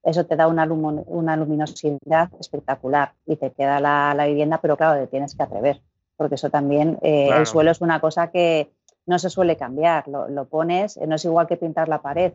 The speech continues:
Speaker 1: que este año
Speaker 2: Claro.
Speaker 1: lo pintas de verde y el año que viene dices, "Bueno, eh, esto me ha cansado, lo voy a pintar de blanco". El suelo tienes que tener muy claro lo que quieres poner, porque seguramente te va a acompañar, eh, muchísimos años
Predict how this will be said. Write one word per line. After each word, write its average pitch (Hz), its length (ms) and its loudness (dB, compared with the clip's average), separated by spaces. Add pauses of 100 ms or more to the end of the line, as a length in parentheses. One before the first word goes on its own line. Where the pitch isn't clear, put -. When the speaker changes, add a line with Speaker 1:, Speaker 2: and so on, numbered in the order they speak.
Speaker 1:
que 139 160 -6
este 156 220 -2
año 165 360 0 (120)
Speaker 2:
Claro. 143 220 2
Speaker 1:
lo 143 40 -4
pintas 160 360 4
de 165 100 6
verde 165 380 6
y 175 60 4
el 165 80 4
año 156 220 0
que 160 120 -2
viene 160 300 0
dices, 160 300 -4
"Bueno, 151 280 0
eh, 143 640 0
esto 156 320 0
me 156 120 2
ha 143 40 -2
cansado, 156 400 2
lo 165 100 4
voy 165 100 4
a - 100 -2
pintar 160 280 -2
de 131 100 -4
blanco". 151 420 -2 (280)
El 147 120 -2
suelo 156 420 4
tienes 160 240 0
que 165 100 -4
tener 165 280 -2
muy 160 140 -2
claro 160 360 2
lo 139 140 -6
que 131 140 -12
quieres 151 320 -6
poner, 156 400 -2 (420)
porque 143 720 0
seguramente 156 680 0
te 160 100 -4
va 147 80 2
a - 20 0
acompañar, 156 760 -2
eh, 147 420 -2
muchísimos 143 640 -8
años 143 400 -4